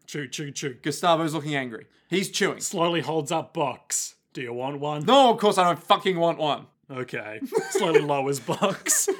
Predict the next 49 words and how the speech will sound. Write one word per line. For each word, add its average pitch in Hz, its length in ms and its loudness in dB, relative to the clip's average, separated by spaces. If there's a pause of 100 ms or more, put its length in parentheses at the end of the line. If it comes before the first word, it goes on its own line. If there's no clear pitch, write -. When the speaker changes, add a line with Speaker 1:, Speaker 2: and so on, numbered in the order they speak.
(140)
Speaker 2:
<laughs> - 260 -16
Speaker 1:
Meanwhile, 214 640 4
one 226 160 -2
of 226 120 -2
the 220 120 -2
Chinese 214 400 0
employees 202 500 0
of 160 60 -10
the 160 80 -4
Daily 190 340 0
Days 170 380 2
is 151 140 -4
in 175 80 -4
a 165 60 -4
car 170 300 2
nearby 147 320 0
watching 143 380 -4
this 123 180 -4
all. 147 260 -2 (100)
Speaker 2:
The 180 100 4
very 165 300 2
same 170 360 -2
we 135 140 -2
saw 170 360 -4
earlier. 156 440 -2 (160)
Speaker 1:
So - 160 -2
that 208 240 2
Speaker 2:
Ooh. - 40 -6
Speaker 1:
long-faced 190 680 0
guy 165 420 4 (180)
goes 170 260 -2
over 160 180 -2
to 160 40 -8
the 151 80 -6
phone 156 320 -8
box, 147 520 -4 (340)
places 175 260 0
a 143 80 -8
fake 220 380 0
phone 196 360 -4
call 170 400 -4 (180)
to 160 360 -4 (260)
the 156 180 -6
mansion. 156 600 -2 (300)
Eve's 165 260 0
maid, 147 340 -4
Samantha, 180 680 -2
is 147 160 -6
like, 127 240 -6